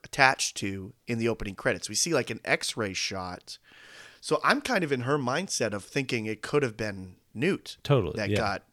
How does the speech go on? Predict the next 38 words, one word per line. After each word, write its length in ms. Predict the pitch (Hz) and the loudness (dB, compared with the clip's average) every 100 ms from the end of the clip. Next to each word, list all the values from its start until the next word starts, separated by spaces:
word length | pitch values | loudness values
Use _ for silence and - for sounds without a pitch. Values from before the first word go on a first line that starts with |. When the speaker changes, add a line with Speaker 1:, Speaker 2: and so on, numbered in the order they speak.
| - | -8
Speaker 1:
that 220 | 120 113 | -4 -2
got 240 | 113 101 - | 0 -2 -2
kind 140 | 117 | -6
of 80 | 95 | -6
taken 300 | 117 104 101 | -6 -6 -8
by 80 | 98 | -12
the 80 | |
face 260 | 95 104 - | -8 -6 -6
hugger. 240 | 95 87 | -8 -10
So 320 | - - 131 98 - - - - - - - - - | -4 0 0 -2 -12 -20 -20 -20 -20 -20 -20 -20 -18
for 100 | - | 0
that 180 | 151 196 | 4 4
reason 520 | 135 156 208 160 156 147 | 4 0 2 2 2 2
and 240 | 143 160 | 2 2
the 60 | 147 | 2
way 160 | 147 143 | 2 2
she's 200 | 135 - | 0 0
so 180 | 131 120 | 0 0
apologetic 760 | - 135 117 107 120 113 - | 0 2 2 2 0 -2 -4
about, 360 | 92 92 90 - _ _ - | -8 -8 -10 -14 _ _ -14
uh, 140 | 98 85 - | -12 -14 -12
you 100 | 120 | -12
know, 100 | 87 | -12
talking 400 | - 113 - 95 | -6 -6 -6 -12
to 240 | - 123 | -10 -8
the 60 | 101 | -8
corpse 360 | - 131 120 - | -6 -6 -6 -8
about 160 | 98 | -10
what 160 | 101 - | -10 -8
they 80 | 95 | -8
have 240 | 95 - | -8 -10
to 80 | - - | -16 -4
do, 480 | 165 185 107 95 - - | 2 4 2 -4 -10 -6
um, 460 | 107 104 95 92 _ _ _ _ _ _ _ | -6 -6 -10 -14 _ _ _ _ _ _ _
I, 160 | 120 127 - | 0 0 2
I 120 | 135 | 2
kind 180 | 147 123 | 2 0
of, 160 | 107 | -2